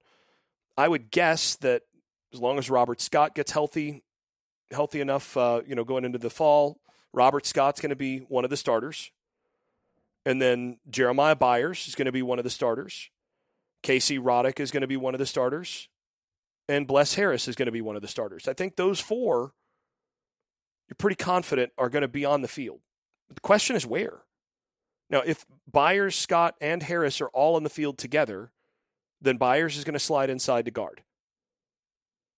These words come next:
So that, that takes one of those guards, and then you got both tackles. And you feel really good about that because Bless Harris has looked really good. Now, maybe I'm wrong, and maybe,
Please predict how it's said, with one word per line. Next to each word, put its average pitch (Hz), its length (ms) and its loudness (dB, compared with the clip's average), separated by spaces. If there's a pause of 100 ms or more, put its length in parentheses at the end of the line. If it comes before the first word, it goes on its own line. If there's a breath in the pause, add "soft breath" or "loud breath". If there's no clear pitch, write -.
(280)
So 110 400 0 (120)
that, 123 240 0 (320)
that 123 140 2
takes 151 220 0
one 143 180 0
of 170 60 -2
those 180 180 0
guards, 139 360 2
and 131 100 -4
then 123 80 -4
you 127 60 -8
got 120 160 -2
both 127 200 -2
tackles. - 520 -8 (140)
And 117 60 -10
you 113 40 -8
feel 123 220 -2
really 151 880 2
good 135 160 2
about 110 260 -2
that - 160 -12
because 104 220 -14
Bless 135 320 0
Harris 151 300 2
has 123 140 -8
looked 120 180 -6
really 120 260 -2
good. 107 260 -10 (1120)
Now, 160 300 -2 (920)
maybe 131 580 0 (300)
I'm 151 200 0
wrong, 196 280 0
and 107 80 -6
maybe, 135 440 0